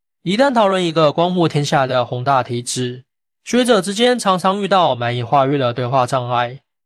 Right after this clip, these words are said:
要想对天下有更详细的了解，需要对以往的天下学说进行归类、分疏、辨析。以往的学者是在何种意义上讨论天下，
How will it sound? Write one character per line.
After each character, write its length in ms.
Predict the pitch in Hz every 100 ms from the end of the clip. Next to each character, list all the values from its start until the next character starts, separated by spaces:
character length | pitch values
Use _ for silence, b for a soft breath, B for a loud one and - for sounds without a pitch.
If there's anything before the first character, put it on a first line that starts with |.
| _ -
要 180 | 247
想 200 | 247 208
对 140 | 185 175
天 180 | 160 156
下 200 | 170 147
有 120 | 123
更 180 | 147 135
详 200 | 120 107
细 140 | 151
的 120 | 131
了 200 | 113 113
解， 400 | 117 135 120 123 _ _ -
需 120 | 214
要 140 | 240
对 200 | 254 269
以 80 | 220
往 180 | 226 170
的 220 | 139 127
天 180 | 123 139
下 180 | 143 135
学 220 | - 131
说 320 | - 156 160
进 160 | 165 139
行 200 | 131 120
归 180 | 120 127
类、 280 | 156 123
分 220 | 110 135 139
疏、 400 | 156 143 147 151 _ _ -
辨 200 | 226 220
析。 420 | - 214 170 170 _ _ _
以 120 | 185
往 180 | 233 254
的 140 | 202 165
学 180 | 156
者 440 | 143 135 123 127 _ _ -
是 180 | - 180
在 200 | 196 135
何 220 | 135 147
种 220 | 160 123
意 120 | 139
义 40 | 123
上 280 | 156 135
讨 140 | 120 120
论 180 | 120 117
天 180 | 127
下， 460 | 120 135 120 120